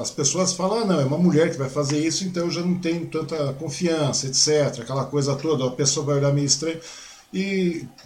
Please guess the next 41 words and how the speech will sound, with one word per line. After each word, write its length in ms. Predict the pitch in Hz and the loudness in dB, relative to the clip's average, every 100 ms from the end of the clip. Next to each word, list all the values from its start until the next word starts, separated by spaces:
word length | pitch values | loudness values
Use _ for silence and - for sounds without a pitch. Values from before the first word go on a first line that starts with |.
| 139 | -8
agora, 320 | 135 226 156 | -2 0 0
com 320 | 147 139 127 | -2 -6 -2
relação 320 | 127 - 147 | 0 0 0
ao 60 | 196 | -2
fotojornalismo, 680 | - 185 - 240 285 156 143 | 0 0 0 -2 -2 -2 -4
tô 60 | 120 | -6
falando, 200 | 117 98 | -6 -6
porque 140 | - | -8
o 40 | |
fotojornalismo 600 | - 165 180 185 143 147 170 | -4 -2 0 2 2 2 4
realmente 600 | 175 185 147 175 185 214 | 4 4 2 -2 -4 -4
é 120 | 190 | -2
uma 180 | 190 - | -2 -2
coisa 320 | 143 147 196 | 0 2 2
muito 760 | 190 180 170 165 196 - - 254 254 247 190 127 110 | 4 6 4 4 2 2 -4 -4 -4 -6 -6 -8 -6
dinâmica, 600 | 123 214 185 202 185 131 | -2 4 4 4 2 2
é 20 | |
muito 260 | 147 180 277 | 2 0 -2
rápida, 720 | - 202 - - 110 98 92 | 0 0 0 -4 -4 -6 -6
é 40 | 117 | -6
aquele 220 | 139 175 | 0 2
momento 460 | 202 170 185 202 | 4 4 4 2
só 300 | - - 160 | 2 2 4
e 40 | 185 | 2
acabou, 360 | 196 190 160 | 4 4 4
não 80 | 202 | 4
vai 100 | 190 | 2
se 140 | 190 190 | 2 2
repetir, 560 | 185 262 - 185 143 - - - - | -2 -2 0 0 -2 -6 -20 -20 -20
entendeu? 280 | 98 120 127 | -8 -6 -4
É 40 | 131 | -4
tipo, 320 | - 180 185 | -6 -2 0
é 80 | 143 | 0
diferente 340 | 135 175 240 | 0 -4 -4
de 80 | 214 | -4
um 200 | 147 139 | -2 0
casamento, 560 | - 147 151 135 135 160 | 0 2 4 4 2 0
"Ah, 220 | 185 - - - | -2 -4 -12 -10
ô, 260 | 170 185 156 | -2 0 2
meu, 280 | 139 123 110 | 0 0 -2
você, 400 | - 143 185 | -4 -4 2